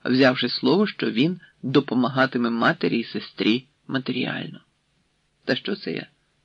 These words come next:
Наче зумисне відтягую розповідь про головне.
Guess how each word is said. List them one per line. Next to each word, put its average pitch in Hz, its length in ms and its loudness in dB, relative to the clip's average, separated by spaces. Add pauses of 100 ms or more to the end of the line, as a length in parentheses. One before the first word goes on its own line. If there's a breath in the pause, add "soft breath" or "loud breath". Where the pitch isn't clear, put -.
(520)
Наче 143 300 2
зумисне 143 680 4
відтягую 143 680 4
розповідь 151 480 2
про 151 160 -2
головне. 202 540 0